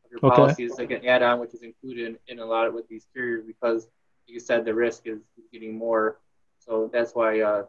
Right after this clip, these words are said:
Speaker 1: carriers are adding this along as well into the, into the policies. So with the cyber risk, you don't want anybody, you know, go in there and start stealing all your documents, your precious documents. You know, you have a lot of, uh, say, tax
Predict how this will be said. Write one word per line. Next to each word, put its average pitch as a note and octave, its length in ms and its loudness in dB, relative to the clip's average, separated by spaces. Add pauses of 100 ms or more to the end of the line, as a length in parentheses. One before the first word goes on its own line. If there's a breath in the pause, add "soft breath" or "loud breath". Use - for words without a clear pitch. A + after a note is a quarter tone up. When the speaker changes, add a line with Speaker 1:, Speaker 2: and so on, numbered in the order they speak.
(580)
Speaker 1:
carriers A2+ 300 -2
are G#2+ 340 -2
adding A2+ 220 -4
this G#2+ 160 -14
along A2 240 -4
as G#2+ 100 -10
well A2 320 0
into A2 240 -6
the, G#2 220 -4 (320)
into A#2 200 -20
the G#2 100 -10
policies. A2 840 -4 (440)
So A2+ 80 -14
with G#2+ 120 -12
the - 60 -10
cyber A2+ 380 0
risk, A2 240 0 (300)
you A#2 80 -8
don't A2+ 100 0
want A2 160 0
anybody, G#2+ 440 -6
you A2 100 -18
know, G2+ 100 -16
go A2 220 -6
in G#2+ 60 -4
there G#2 200 -12
and G2 100 -16
start G#2 300 -10 (560)
stealing A2 260 -6
all G#2+ 180 -2
your G#2 320 -8 (400)
documents, G#2+ 580 -6
your - 100 -20
precious G#2+ 380 -8
documents. G#2+ 720 -6 (760)
You G#2+ 80 -16
know, G#2 200 -8 (500)
you A2 80 -8
have G#2+ 100 -8
a - 20 -2
lot G#2+ 160 2
of, G#2 160 -4
uh, G2+ 280 2 (600)
say, G#2 300 -20 (360)
tax A#2 240 0